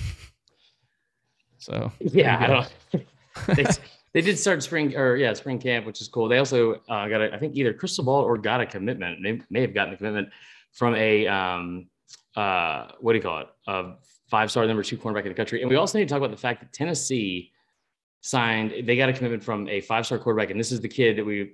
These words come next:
Speaker 2: heard rumors about with the eight million dollar N I L
Speaker 1: Yes.
Speaker 2: deal, right?
Speaker 1: Nico.
Speaker 2: Can you pronounce his name?
Speaker 1: I just go, I call him Nico.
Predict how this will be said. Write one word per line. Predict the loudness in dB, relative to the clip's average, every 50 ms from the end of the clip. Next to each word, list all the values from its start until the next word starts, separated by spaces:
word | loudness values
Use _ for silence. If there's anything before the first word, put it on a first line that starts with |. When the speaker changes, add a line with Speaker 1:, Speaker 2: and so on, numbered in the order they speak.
| -14
Speaker 2:
heard | -6 -2 -2 -2 0 0
rumors | -2 -2 -2
about | -2 -2 -2 -2
with | -2
the | -2 0 0
eight | 0 0 -2 -2
million | -4 -2 -2 -2 -2
dollar | -2 -2 0 -2 -2 -2 -2 -2 -4 -6 -10 _ _ _ _ _ -6
N | -2 -2 0
I | 0 2
L | 2
Speaker 1:
Yes. | 0 0 -2 -4 -8 -10 -14 -16
Speaker 2:
deal, | -18 -16 _ -4
right? | -2 0 0 2 2
Speaker 1:
Nico. | 2 2 2 2
Speaker 2:
Can | 0 2
you | 2
pronounce | 2 2 0 0 0
his | -2 -2
name? | -2 -2 -2 -2 -4 -6 -8 -16 _ _ _ _ _ -20 -20 _ -8 -4
Speaker 1:
I | -4 -2
just | -2 -4 -2
go, | 0 2 2 2 0 -2
I | -6 -4
call | 0 2 2
him | 2 2
Nico. | 2 0 0 -2 -4 -6 -6 -8